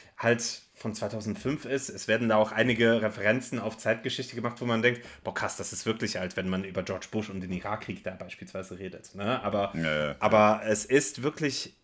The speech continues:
Speaker 1: da ne-, wird kein Blatt vor den Mund genommen, es wird geflucht, es werden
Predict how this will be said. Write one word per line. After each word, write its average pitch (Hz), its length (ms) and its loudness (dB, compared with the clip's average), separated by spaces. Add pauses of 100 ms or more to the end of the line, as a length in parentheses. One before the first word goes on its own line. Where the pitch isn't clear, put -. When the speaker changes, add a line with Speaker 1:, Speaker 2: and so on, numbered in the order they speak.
(180)
Speaker 1:
da 104 220 0
ne-, 113 280 2
wird 123 180 -2
kein 160 180 4
Blatt 180 220 6
vor 185 160 2
den 160 80 2
Mund 185 200 0
genommen, 185 460 2
es 113 160 -6
wird 123 140 -8
geflucht, 170 480 -4
es 147 180 -6
werden 120 380 4